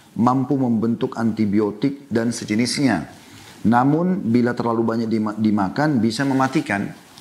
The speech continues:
dan bisa mendatangkan penyakit juga. Bila hendak dikonsumsi, hendaknya direndam dahulu dalam susu sehari semalam.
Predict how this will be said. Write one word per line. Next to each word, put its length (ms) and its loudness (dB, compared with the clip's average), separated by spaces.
dan 80 0
bisa 240 0
mendatangkan 400 0
penyakit 320 0
juga. 320 0
Bila 240 2
hendak 240 2
dikonsumsi, 560 0
hendaknya 400 0
direndam 560 2
dahulu 560 2
dalam 320 0
susu 460 -2
sehari 400 0
semalam. 500 0